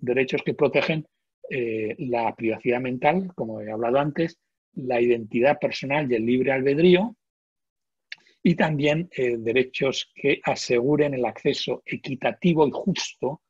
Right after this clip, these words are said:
a técnicas de aumentación cognitiva, para evitar precisamente la fractura social entre grupos de personas que estén aumentados y grupos de personas que no estén aumentados. Entonces, esta es una propuesta que hemos lanzado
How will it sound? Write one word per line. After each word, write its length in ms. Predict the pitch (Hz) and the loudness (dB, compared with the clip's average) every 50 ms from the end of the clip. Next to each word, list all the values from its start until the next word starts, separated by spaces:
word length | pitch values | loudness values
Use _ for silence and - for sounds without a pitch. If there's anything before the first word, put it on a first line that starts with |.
| _ _ _ _ _ _ _ _ _ _ _ | _ _ _ _ _ _ _ _ _ _ _
a 120 | - 139 - - | -12 -12 -8 0
técnicas 680 | - 156 151 160 147 143 135 - - 139 131 135 - - | 0 2 2 2 -2 -2 -4 -2 -2 -2 -2 -2 -4 -8
de 380 | - 120 110 113 127 131 - - | -8 -8 0 2 2 2 2 0
aumentación 800 | - 135 123 123 120 117 113 113 117 104 - - 123 113 117 104 | -4 -6 -4 -4 -6 -8 -6 -6 -6 -8 -4 -4 -4 -4 -4 -6
cognitiva, 640 | - 113 101 104 104 98 92 - - 95 87 - - - _ _ _ _ | -6 -6 -6 -6 -10 -10 -10 -10 -10 -10 -10 -10 -14 -16 _ _ _ _
para 220 | 117 110 107 107 | -8 -6 -4 -4
evitar 340 | 101 101 101 - 135 117 - | -6 -8 -4 -4 -4 -4 -4
precisamente 480 | - 110 101 120 120 123 113 107 123 | -6 -8 -6 -6 -6 -6 -6 -6 -8
la 200 | 110 110 107 101 - | -6 -6 -8 -10 -14
fractura 760 | _ - - 117 104 - _ _ - 131 127 123 120 - - _ _ _ _ _ | _ -4 -4 -4 -4 -4 _ _ 0 2 2 2 0 -2 -6 _ _ _ _ _
social 580 | - - - 117 107 - - 120 113 117 120 - - | -10 -4 -4 -4 -4 -2 -2 -2 -2 -2 -4 -8 -12
entre 540 | 123 113 104 107 _ _ 110 110 104 - _ _ _ _ _ _ | -14 -16 -16 -16 _ _ -8 -8 -8 -8 _ _ _ _ _ _
grupos 460 | - 120 110 123 120 - 120 107 101 | -6 -2 -2 -2 -2 -2 -6 -6 -4
de 320 | 117 110 107 107 104 104 - | -4 -4 -4 -4 -6 -6 -6
personas 460 | - 117 110 - - 127 117 104 - | -8 -8 -6 -6 -8 -8 -8 -8 -8
que 100 | - - | -10 -12
estén 220 | - - 120 113 117 | -10 -8 -10 -8 -8
aumentados 640 | 117 120 120 117 113 107 143 131 123 131 120 - | -8 -10 -10 -10 -8 -2 -2 -2 -2 -2 -6 -6
y 40 | 120 | -8
grupos 260 | 110 110 110 - 110 | -8 -6 -6 -8 -8
de 60 | - _ | -8 _
personas 400 | - 107 - - 120 117 - - | -10 -12 -10 -12 -12 -12 -12 -12
que 100 | - 104 | -12 -12
no 80 | 104 | -12
estén 220 | 92 - _ 107 101 | -14 -14 _ -16 -14
aumentados. 500 | 95 95 92 87 87 - - 92 - _ _ _ _ _ _ _ _ _ - - _ - - _ _ _ _ | -14 -14 -18 -20 -16 -14 -14 -14 -14 _ _ _ _ _ _ _ _ _ -20 -20 _ -20 -20 _ _ _ _
Entonces, 220 | - 131 131 143 139 | -4 -2 -2 -2 0
esta 140 | 139 151 | 2 2
es 60 | 135 151 | 2 2
una 160 | 147 139 135 | 0 -2 0
propuesta 400 | - 143 127 160 143 - - 113 | -2 -2 0 2 0 0 0 -4
que 100 | - 120 | -6 -6
hemos 140 | 120 117 - | -6 -2 -2
lanzado 540 | 127 120 113 - 147 127 113 104 104 107 | -2 -4 -2 0 2 2 2 0 -2 -6